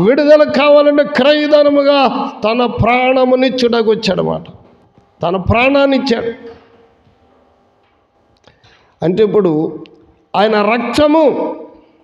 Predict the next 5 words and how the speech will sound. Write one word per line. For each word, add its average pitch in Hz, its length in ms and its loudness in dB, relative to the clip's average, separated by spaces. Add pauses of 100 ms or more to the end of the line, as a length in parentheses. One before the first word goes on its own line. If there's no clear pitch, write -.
(1700)
మనకి 277 680 2
క్రయధనం 302 920 0
ఇచ్చాడు. 254 580 -4 (240)
నీ 175 120 2
విమోచించబడాలంటే, 247 1500 0